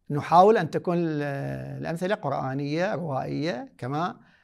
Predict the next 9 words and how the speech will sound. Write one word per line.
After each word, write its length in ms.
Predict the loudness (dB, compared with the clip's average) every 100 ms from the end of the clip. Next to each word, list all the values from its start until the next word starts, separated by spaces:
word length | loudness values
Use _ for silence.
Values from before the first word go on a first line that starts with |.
| -8
ذكرنا 380 | -6 -4 -4 -4
لكم 400 | -6 -6 -6 -6
في 540 | -4 -4 -2 -2 -6 -12 _ _ _ _ _ _ _ _ -20
التمهيد 680 | -20 -8 -2 2 2 2 0
قبل 280 | -4 -2 -2
الدخول 500 | -2 -4 0 2 2
في 180 | -2
هذا 260 | -2 0 0
الكتاب. 600 | -2 2 10 10 10